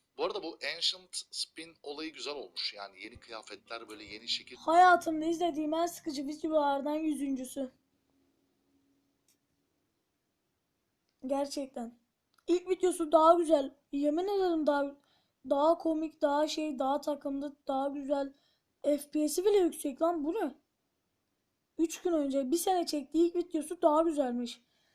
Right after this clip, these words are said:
Speaker 2: Takla King kanalından değerlendirmelerim böyle arkadaşlar. Yani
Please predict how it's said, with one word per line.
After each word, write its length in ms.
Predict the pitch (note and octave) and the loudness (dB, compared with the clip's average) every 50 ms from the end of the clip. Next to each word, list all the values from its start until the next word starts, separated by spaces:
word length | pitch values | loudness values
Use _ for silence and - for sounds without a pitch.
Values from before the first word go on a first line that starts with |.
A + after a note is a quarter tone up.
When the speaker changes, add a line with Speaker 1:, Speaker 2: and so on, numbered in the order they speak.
| _ _ _ _ _ _ _ _ _ _ _ _ - | _ _ _ _ _ _ _ _ _ _ _ _ -12
Speaker 2:
Takla 400 | - - C#4 C#4 - E4 E4+ F4 | -8 -6 -6 -2 0 0 0 0
King 260 | E4+ - E4 E4 D#4+ | 0 -4 -6 -4 -2
kanalından 500 | - D#4+ D#4 D4+ C#4+ C#4+ C#4 C#4 C#4 C4+ | 0 0 0 0 -2 -4 -4 -4 -4 -2
değerlendirmelerim 1040 | C4+ C#4+ C#4 C4+ C4+ C#4 C4+ C4+ C4+ C4+ C4+ C4+ C4+ C4 C4 C4+ C4 C#4 D4 D4+ D4 | -2 -2 -2 -2 -2 -2 -2 -2 -2 -2 -2 -2 -4 -4 -4 -4 -4 -4 -4 -4 -2
böyle 220 | D4+ D4+ D4+ D4 | -2 -2 -2 -2
arkadaşlar. 580 | C#4 C4+ C#4 C#4+ C#4+ C4+ - D4 C#4 D4+ F#4 G4+ _ _ _ _ _ _ _ _ _ _ _ _ _ _ _ _ _ _ _ _ _ _ _ _ _ _ _ _ _ _ _ _ _ - | -2 -4 -4 -6 -8 -8 -6 -6 -4 -4 -6 -8 _ _ _ _ _ _ _ _ _ _ _ _ _ _ _ _ _ _ _ _ _ _ _ _ _ _ _ _ _ _ _ _ _ -8
Yani 440 | C4+ C4+ C4+ D4 D4+ D4+ C#4+ C#4+ | -4 -4 -4 -2 -4 -4 -6 -8